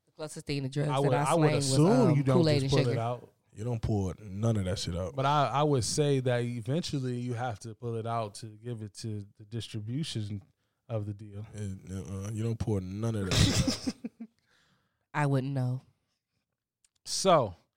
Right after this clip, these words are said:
Speaker 2: that is gonna be the end of the podcast. I do wanna give you one Black History thing. Not even a Black History fact. I just wanna give a special shout out to, I,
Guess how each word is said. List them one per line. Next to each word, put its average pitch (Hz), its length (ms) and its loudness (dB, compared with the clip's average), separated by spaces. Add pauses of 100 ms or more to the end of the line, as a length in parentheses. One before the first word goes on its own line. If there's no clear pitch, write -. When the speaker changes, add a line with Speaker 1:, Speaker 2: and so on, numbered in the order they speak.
(640)
Speaker 2:
that 185 260 6
is 175 160 2
gonna 160 260 2
be 156 280 4
the 143 460 0
end 156 240 0
of 147 120 0
the 139 60 0
podcast. 143 960 0 (380)
I 143 80 -2
do 160 240 4
wanna 160 260 4
give 135 240 -4
you 143 120 2
one 147 400 2
Black 143 300 0
History 139 880 -2
thing. 143 280 -2
Not 202 160 -2
even 180 160 2
a - 20 4
Black 139 200 0
History 131 240 -2
fact. 139 260 -4
I 147 80 -4
just 151 160 -6
wanna 143 180 -2
give 131 160 -6
a 131 80 -4
special 143 400 -4
shout 131 280 -2
out 127 240 -2 (120)
to, 120 500 -4 (480)
I, 143 60 -10